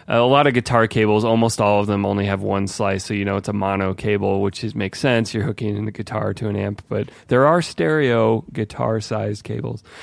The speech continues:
Um, so why does this make sense for Apple other than all the joking reasons I just said? Well, what are the reasons you keep a three point five millimeter headphone port?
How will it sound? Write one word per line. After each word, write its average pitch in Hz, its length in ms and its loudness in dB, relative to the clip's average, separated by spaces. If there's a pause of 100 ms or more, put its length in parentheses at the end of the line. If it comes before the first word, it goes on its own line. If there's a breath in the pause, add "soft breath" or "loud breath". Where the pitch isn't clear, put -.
(340 loud breath)
Um, 117 400 4 (640 loud breath)
so 175 180 4
why 175 220 8
does 196 140 2
this 170 160 -2
make 156 160 4
sense 151 240 2
for 135 100 2
Apple 127 280 6
other 123 180 6
than 123 120 4
all 120 140 4
the 113 80 2
joking 110 420 2
reasons 110 300 2
I 110 80 2
just 107 220 -2
said? 107 320 2 (260 loud breath)
Well, 165 320 6
what 143 460 2
are 196 80 4
the 175 100 4
reasons 143 400 4
you 127 80 2
keep - 380 -2
a 113 160 0
three 113 240 0
point 110 240 -2
five 107 200 2
millimeter 101 520 2
headphone 101 420 -4
port? - 340 -10